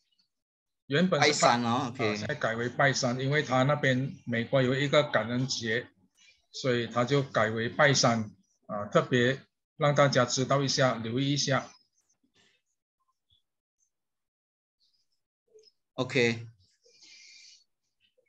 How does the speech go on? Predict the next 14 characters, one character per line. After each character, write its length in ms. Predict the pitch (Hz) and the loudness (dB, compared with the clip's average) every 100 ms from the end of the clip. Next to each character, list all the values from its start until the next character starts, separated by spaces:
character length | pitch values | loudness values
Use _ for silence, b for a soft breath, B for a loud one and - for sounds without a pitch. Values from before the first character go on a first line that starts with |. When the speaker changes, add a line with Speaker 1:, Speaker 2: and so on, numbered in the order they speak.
| _ _ - - | _ _ -12 0
Speaker 2:
所 100 | 151 | 2
以 60 | |
请 160 | 143 123 | 4 4
大 140 | 156 | 6
家 100 | 151 | 6
去， 640 | 139 151 151 156 156 - _ - | 4 2 4 2 0 -6 _ -8
呃， 340 | 113 107 104 104 | -2 0 -2 -6
从 240 | - 127 127 | -6 -4 0
这 60 | |
个 80 | 143 | 2
YouTube 420 | 131 139 139 147 | 4 2 2 2
那 100 | 135 | 2
边 200 | 120 120 | 0 0
再 180 | 127 | 0